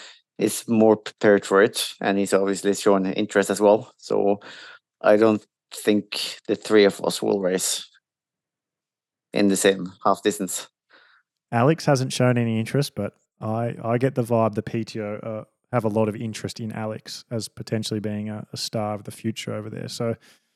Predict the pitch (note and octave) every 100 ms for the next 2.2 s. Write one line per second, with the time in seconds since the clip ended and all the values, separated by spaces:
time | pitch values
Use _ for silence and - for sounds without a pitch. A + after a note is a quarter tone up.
0 | _ _ A2+ B2+ B2 A#2 - A#2+ A#2 A2+
1 | A2+ A#2 G#2+ A2+ A2+ A2 A2+ A2 G#2+ G#2+
2 | G#2+